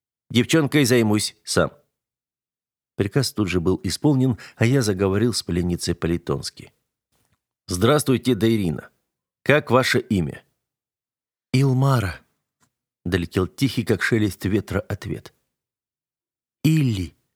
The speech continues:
«Не бойтесь, Илли. Мы не причиним вам вреда». «Я не боюсь», шевельнулись бескровные губы. «Волосы. Почему у вас такие длинные волосы?»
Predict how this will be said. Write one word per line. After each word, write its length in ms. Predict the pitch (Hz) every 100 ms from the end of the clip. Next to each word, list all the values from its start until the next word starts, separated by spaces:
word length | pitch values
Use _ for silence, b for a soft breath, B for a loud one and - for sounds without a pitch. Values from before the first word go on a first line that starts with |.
| _ _ _ _ _ _ _ _ _
«Не 220 | - 127
бойтесь, 500 | 151 170 139 98 - -
Илли. 440 | 98 82 73 76 - _ _ _ _ _ _
Мы 200 | 131 135
не 120 | 139 131
причиним 500 | 143 117 143 160 110
вам 160 | 98
вреда». 480 | 78 95 76 76 - _ _ _ _ _ _ _ _ _ _ _ _
«Я 180 | 95 151
не 120 | 151
боюсь», 500 | 147 160 135 139 - _ _ _ _ _ _
шевельнулись 540 | - 90 87 87 87 -
бескровные 500 | 87 - 87 82 82
губы. 340 | - 80 80 - _ _ _ _ _ _ _ _ _ _ _ _ -
«Волосы. 600 | 135 139 101 92 - 98 _ _ _ _ _ _
Почему 460 | 113 - 143 156 139
у 40 |
вас 180 | 143 143
такие 400 | 135 - 147 123
длинные 580 | 98 110 143 143 139 131
волосы?» 540 | 135 139 82 - -